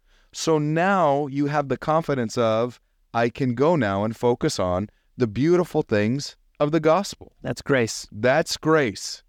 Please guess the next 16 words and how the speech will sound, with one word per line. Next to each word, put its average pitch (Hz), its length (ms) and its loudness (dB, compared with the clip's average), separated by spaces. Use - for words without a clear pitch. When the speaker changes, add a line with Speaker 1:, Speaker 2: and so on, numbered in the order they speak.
Speaker 1:
That 131 320 2
is 165 120 0
grace. 117 380 2
When 117 160 -2
you 123 100 0
truly 156 460 0
go 131 300 2
and 135 100 -2
repent, 120 640 -4
and 117 140 2
if 117 140 -2
you 117 180 2
understand 135 680 0
grace, 90 480 -8
to 113 100 -4
know, 104 560 -2